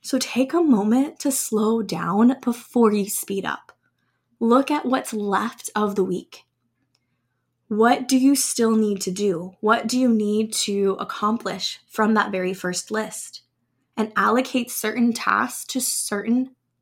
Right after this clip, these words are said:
periods of time. When you know that certain things are gonna get done in a specific window of time, you will feel peace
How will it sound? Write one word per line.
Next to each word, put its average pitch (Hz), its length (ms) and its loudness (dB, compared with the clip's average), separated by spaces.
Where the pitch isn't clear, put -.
periods 190 540 -4
of 226 100 -6
time. 254 460 -6
When 247 220 6
you 320 120 6
know 220 760 2
that - 180 -2
certain 214 300 0
things 196 240 -2
are 196 40 -2
gonna 202 240 0
get 196 220 -4
done 190 420 -2
in 196 120 -2
a 190 80 -2
specific 196 600 -4
window 185 340 0
of 180 140 -2
time, 190 500 -6
you 233 80 0
will 226 100 4
feel 202 400 -6
peace - 560 -6